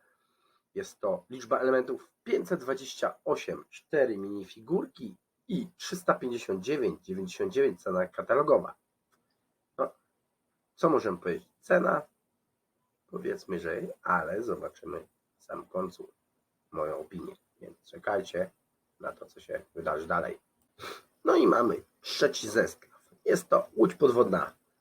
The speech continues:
Mako, liczba elementów pięćset pięćdziesiąt trzy, liczba minifigurek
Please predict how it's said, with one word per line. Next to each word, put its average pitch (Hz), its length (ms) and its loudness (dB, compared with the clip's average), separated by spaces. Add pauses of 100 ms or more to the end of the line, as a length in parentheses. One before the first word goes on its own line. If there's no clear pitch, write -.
(300)
Mako, 147 640 6
liczba 117 240 4
elementów 107 400 4
pięćset 135 560 4
pięćdziesiąt 92 540 -4
trzy, 156 420 6 (880)
liczba 101 280 0
minifigurek 95 640 -2